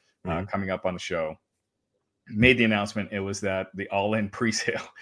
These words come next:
Speaker 1: starts now and tickets go on sale next month. So that was <laughs> the big announcement. And, eh, they've just been gradually getting worse and worse and worse,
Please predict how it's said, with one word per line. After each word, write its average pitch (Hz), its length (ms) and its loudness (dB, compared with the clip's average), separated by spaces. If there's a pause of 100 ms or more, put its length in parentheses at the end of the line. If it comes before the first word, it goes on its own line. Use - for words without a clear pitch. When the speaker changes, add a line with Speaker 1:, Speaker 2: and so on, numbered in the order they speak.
(140)
Speaker 1:
starts 104 420 6
now 92 360 2
and 87 280 -10
tickets 98 280 -2
go 92 120 -2
on 87 140 -2
sale 87 260 -4
next 85 280 -8
month. 82 300 -6 (760)
So 113 180 2
that 170 260 12
was 135 400 4 (360)
<laughs> - 260 -16
the 123 80 -4
big 110 240 -2
announcement. 95 520 2
And, 151 140 4
eh, 170 180 2 (360)
they've 190 220 6
just 220 300 4
been 147 400 4 (280)
gradually 156 480 8
getting 113 420 4
worse 156 460 2
and 107 160 0
worse 127 280 -2
and 92 140 -8
worse, 127 560 0